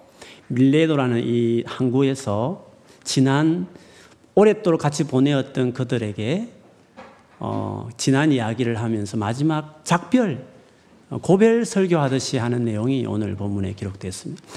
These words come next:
사도행전에 바울이 설교한 내용들이 제법 있는데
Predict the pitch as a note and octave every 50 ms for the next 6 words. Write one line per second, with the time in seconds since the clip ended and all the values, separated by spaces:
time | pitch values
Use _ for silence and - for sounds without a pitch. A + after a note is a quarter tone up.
0 | - - - - - - - D#3 D3 F#3 G#3 A3 F#3+ F#3+ E3+ D#3+ D3+ C#3 B2 C3
1 | B2 C3 D#3 F#3+ F#3 F3+ D#3+ C#3 B2+ A#2 A2 G#2 A2+ B2 - - F3 F3+ E3+ E3+
2 | D3+ C3 A#2 A2 B2 B2 C3 A#2+ A2+ - D#3 D3 C#3 A#2 G#2 G2+ G#2+ A#2 A#2 A2
3 | F#2+ F#2 G2+ -